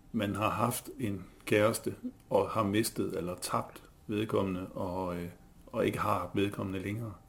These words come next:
Det må være sådan den prototypiske kærestesorg, men vi kan også godt forestille os typer af kærestesorg udenom, som ligner det. Øh, altså, analog til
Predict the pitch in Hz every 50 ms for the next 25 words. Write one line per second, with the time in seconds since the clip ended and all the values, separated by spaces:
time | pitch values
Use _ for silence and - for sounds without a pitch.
0 | - - - - - 131 117 117 107 101 101 98 95 - - 107 98 92 95 95
1 | 95 95 - - 127 120 120 110 - 107 101 - - - 120 - 104 101 - -
2 | 110 98 104 98 101 101 95 95 101 107 104 117 - - 123 120 - - - 117
3 | 120 - - 113 98 92 - - - - - - - - - - - - 131 127
4 | 117 123 98 90 95 95 - - - 98 - - 110 107 - - 95 - 110 107
5 | 98 98 - - - - - 139 143 139 123 95 95 - 113 101 95 107 123 139
6 | 143 135 104 85 85 - - - - - - - 95 92 95 92 92 92 - -
7 | - - - - - - - - - 95 107 - 110 95 - - - - - -
8 | - - - - - - - - - - - - - - - - - - - -
9 | - - - - - - - - 117 113 110 107 110 127 143 143 135 117 95 -
10 | - 127 117 107 107 104 107